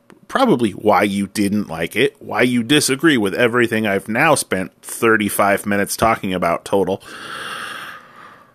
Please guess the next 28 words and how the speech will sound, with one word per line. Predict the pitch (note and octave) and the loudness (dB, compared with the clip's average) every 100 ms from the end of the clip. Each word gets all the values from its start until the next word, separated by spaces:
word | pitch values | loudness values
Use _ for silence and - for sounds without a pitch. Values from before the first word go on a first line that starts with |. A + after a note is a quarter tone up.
| _ _ | _ _
Uh, | - B2 B2+ B2+ C3 A2 - - - - - - - - - | 0 4 6 6 4 0 -10 0 2 4 2 0 -8 -14 0
or | A3 A3 | 4 6
why, | D3 A#2+ A#2 B2 | 6 6 6 4
why | B2+ - A#2 A#2+ C3 C3+ - _ - | 4 -2 -4 0 0 0 -12 _ -6
I, | F#2+ G2 - - | -2 -2 -4 -8
if | G#2 A2 | -2 -2
I, | A2+ C3 C3 C3 _ _ _ _ _ | 2 2 2 -2 _ _ _ _ _
if | - G#2+ A2+ | -2 -2 2
I | B2+ B2 _ _ | 2 0 _ _
changed | - B2+ C#3+ B2 | -4 -2 -2 -2
your | D3 | -2
mind | D#3+ E3 G#3+ | 0 0 2
a | G2 | 0
little | F2+ E2+ | 0 -4
bit, | C2+ B1 - | -4 -4 -4
if | G2+ F#2+ | -4 0
I | G#2+ A#2+ | 2 4
m-, | C#3 B2 F2 G2+ | 2 -4 -6 -2
made | A#2 A2+ | -2 0
you | B2+ | -2
rethink | C3+ B2+ C#3 - E3 E3 | 0 0 0 -2 -4 -6
things, | - C#2+ - - | -10 -12 -14 -14
I'm | - G2 A2+ | -6 -2 0
intrigued | A2+ - C3 C3+ G2 G2+ - - - - - - | -2 -2 -2 0 -2 -4 -18 -18 -14 -14 -16 -8
to | |
see | A2+ A2+ G#2+ | -4 2 4
if | G#2 | 4
this | - G#2 F#2 | 4 2 2